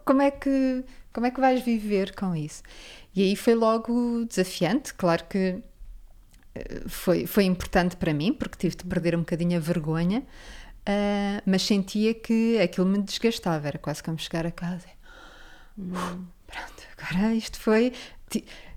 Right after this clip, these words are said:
Speaker 1: tive de estar com outras pessoas, comunicar com outras pessoas, então tinha sempre um bocadinho entre, eu divertia-me muito a fazer o que fazia, ah,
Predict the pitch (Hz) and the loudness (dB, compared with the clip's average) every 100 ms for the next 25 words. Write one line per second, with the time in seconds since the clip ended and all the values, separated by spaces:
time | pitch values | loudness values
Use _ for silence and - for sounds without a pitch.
0 | - 180 - - 220 208 214 220 220 233 | -8 -8 -4 2 4 6 6 6 8 6
1 | 262 254 - 240 240 226 208 214 233 269 | 6 2 4 4 4 4 4 4 4 4
2 | 254 254 240 - 208 226 247 311 339 349 | 2 2 0 0 2 2 4 2 2 0
3 | - 311 302 302 285 285 277 269 277 277 | 2 2 2 0 0 0 2 4 4 4
4 | 277 277 277 294 - - 226 226 226 247 | 2 2 0 -4 -12 -8 -2 0 0 2
5 | 240 240 233 233 233 - - - 185 175 | 2 2 2 2 0 -4 -14 2 2 4
6 | 202 190 - 208 208 196 190 208 233 - | 2 0 0 2 2 2 2 2 0 -4
7 | - 196 - 196 190 196 208 208 208 - | -10 -8 -2 -2 0 -2 0 -4 -6 -6
8 | 202 190 220 254 320 - - - - - | -4 0 0 2 0 -4 -20 -20 -18 -6
9 | 214 220 214 208 208 208 208 | 0 2 2 0 -2 -2 -4